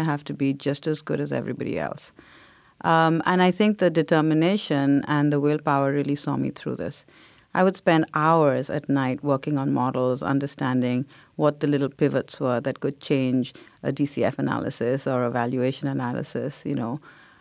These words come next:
Um, and to this day, I remember those days. I remember those little tricks, and I remember <laughs> those, you know, things that I did, uh,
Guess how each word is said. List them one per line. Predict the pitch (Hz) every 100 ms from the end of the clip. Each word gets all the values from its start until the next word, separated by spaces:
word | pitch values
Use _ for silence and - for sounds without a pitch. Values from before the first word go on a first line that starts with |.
| -
Um, | 165 160 156 151 151 151 147 -
and | 165 160 170 165 -
to | 208
this | 196 202 175
day, | 180 247
I | 285
remember | 156 151 147 147 147
those | 147 147 147
days. | - -
I | 165
remember | 160 160 156 156 156
those | 147 143 151
little | 147 147
tricks, | - 151 -
and | 147
I | 139
remember | 147 143 151 160
<laughs> | 170 170
those, | 170 - - - -
you | - 170
know, | 147
things | 147 165 156
that | 156 147
I | 147
did, | 147 160 147 -
uh, | 156 143 135 135